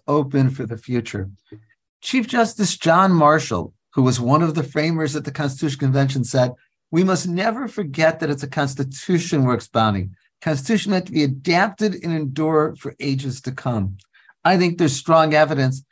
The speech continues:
that the framers wanted the Constitution to take on meaning over time. They didn't want interpretation in the future to be governed by their views.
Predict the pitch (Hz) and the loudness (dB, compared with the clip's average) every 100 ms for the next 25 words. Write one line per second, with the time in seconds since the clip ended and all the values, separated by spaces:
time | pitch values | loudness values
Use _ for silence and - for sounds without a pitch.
0 | _ - 139 135 - 175 185 170 160 147 | _ -8 -6 -6 -2 0 2 2 0 2
1 | 160 156 147 156 151 135 143 - 160 139 | 0 2 -2 -4 -4 -4 -8 -4 -4 -4
2 | 143 135 131 - _ _ - 139 - 196 | -4 -4 -6 -14 _ _ -18 -8 -2 0
3 | 190 175 170 170 190 202 180 160 131 135 | 2 2 2 0 2 2 2 2 0 -2
4 | 135 127 120 107 110 _ _ - 170 196 | -4 -6 -4 -6 -10 _ _ 0 2 2
5 | 185 180 160 147 165 165 135 _ _ _ | 0 -4 -6 0 2 2 0 _ _ _
6 | 151 143 160 - 165 135 147 135 170 147 | -10 -6 -6 -2 -2 -2 -2 -2 -2 -2
7 | 143 117 - _ - 147 131 139 147 156 | -4 -6 -10 _ 2 4 4 4 4 2
8 | 131 131 131 120 104 139 120 101 | 2 2 0 -4 -2 -2 -2 -6